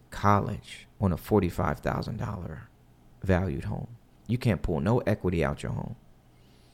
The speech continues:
That's like maybe one semester at an Ivy League, Jock. Forty thousand, right? Now, so that you're, you're putting all that pressure on your kid to go do good in school, to get a scholarship, right?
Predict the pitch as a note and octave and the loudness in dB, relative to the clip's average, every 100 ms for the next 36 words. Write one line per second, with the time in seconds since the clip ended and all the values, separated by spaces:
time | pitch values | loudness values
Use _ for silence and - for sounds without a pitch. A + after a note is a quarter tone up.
0 | - - - D3+ - G2+ - C3 - G2 | -20 -4 2 2 2 -2 -2 -14 -4 2
1 | A2 G2 D2+ C#2 G2 G#2 F#2 F#2 F2 G2+ | 4 4 0 4 4 4 2 2 4 2
2 | - - - - - F#2+ G#2 - - - | 0 -6 -6 -6 -2 0 0 -2 -8 -10
3 | G#1 - - A2 - - - - - - | -12 -14 -14 -14 -20 -20 -20 -20 -20 -20
4 | - - F#2+ F2+ - - - - - - | -20 0 2 2 -4 -8 -8 -14 -18 -20
5 | - - - - D#2+ G2 D2 - - - | -20 -20 -20 -4 2 2 0 -16 -20 -20
6 | - - - - - - - G2+ F#2+ F#2+ | -20 -20 -20 -20 -20 -20 2 6 6 4
7 | A#2 D3 C3+ A2 E2+ F#2+ F2+ - B2+ - | 4 4 4 2 4 2 2 0 0 2
8 | G2 G#2 A2+ - - A2+ G#2 - - F#2 | 4 6 6 4 2 2 2 -4 -2 0
9 | E2+ - - G2 E2 G2+ - - - - | 0 -2 2 4 4 0 -8 -20 -20 -20
10 | - - - F#2+ F2 F#2 G#2 A2 A#2 A#2 | -18 -6 4 4 6 4 6 6 4 0
11 | - - A#2 - - - - F2 F#2+ G2+ | -6 -6 -6 -8 -18 -12 -4 2 2 2
12 | B2+ A#2+ - - - - - A2+ | 2 2 0 -8 -14 -8 -4 -4